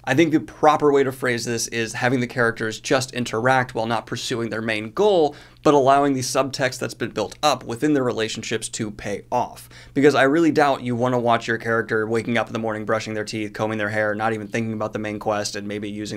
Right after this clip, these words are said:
their, like, bedpan. That's not the most interesting thing to follow, but having them just hang out, the relationships that have been established, explored, or developed in some way, just having some good payoff with things along those lines, I agree with. But I feel like it's just a little bit of a slippery slope,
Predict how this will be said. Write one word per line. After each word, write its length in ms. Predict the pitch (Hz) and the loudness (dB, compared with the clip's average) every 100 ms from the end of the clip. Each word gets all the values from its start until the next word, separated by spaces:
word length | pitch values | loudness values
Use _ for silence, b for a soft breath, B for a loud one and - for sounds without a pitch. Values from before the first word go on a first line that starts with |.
| 101 | -8
their, 140 | 98 | -8
like, 300 | 98 92 - | -8 -10 -4
bedpan. 540 | 117 113 104 104 85 85 | 0 0 -2 -10 -12 -8
That's 240 | - 120 - | 0 0 2
not 320 | 127 120 - | 0 0 -2
the 80 | 117 | -2
most 280 | 117 110 110 | 0 0 -4
interesting 440 | 107 110 110 104 | -6 -6 -6 -4
thing 160 | 110 104 | -4 -4
to 80 | |
follow, 500 | 107 110 113 127 135 - | -2 2 4 4 4 0
but 100 | 139 | 2
having 240 | 151 160 | 4 4
them 140 | 143 135 | 2 -2
just 160 | 123 - | -4 -6
hang 260 | 143 131 143 | -2 0 2
out, 260 | 139 120 | 0 0
the 80 | 123 | -4
relationships 560 | 120 135 147 139 131 120 | 0 0 0 -2 -6 -6
that 80 | |
have 60 | 120 | -4
been 100 | 110 | -4
established, 640 | 107 - 104 104 104 - | -4 -2 -2 -2 -4 -4
explored, 600 | 107 - - 151 147 143 | -2 -2 2 6 8 6
or 80 | 110 | 2
developed 440 | 104 110 120 127 | -4 2 2 2
in 80 | 131 | -2
some 260 | 123 127 123 | -6 -4 -2
way, 320 | 123 117 117 B B | 0 -2 -2 B B
just 200 | - 107 | -6 -4
having 260 | 113 110 110 | -2 -4 -4
some 160 | 107 107 | -8 -4
good 240 | 110 104 | -4 -4
payoff 400 | - 113 107 107 | -2 0 0 -2
with 120 | 110 | -6
things 200 | 113 107 | -8 -8
along 160 | 101 104 | -8 0
those 260 | 170 220 | 4 4
lines, 320 | 165 147 131 123 | 4 0 0 -2
I 120 | 113 | -4
agree 320 | 107 135 135 | -2 0 2
with. 260 | 107 95 - B B | 2 -4 -8 B B
But 100 | - | 2
I 40 | 135 | 4
feel 140 | 147 | 6
like 100 | 151 | 6
it's 80 | 139 | 4
just 160 | 143 139 | -2 2
a 40 | |
little 180 | 127 135 | 4 4
bit 100 | 131 | 4
of 100 | 120 | 2
a 220 | 113 113 - 127 | -2 -4 -12 -10
slippery 680 | - - - 160 139 151 139 | -4 -2 0 0 2 2 2
slope, 560 | - - 143 139 131 | -2 0 4 4 2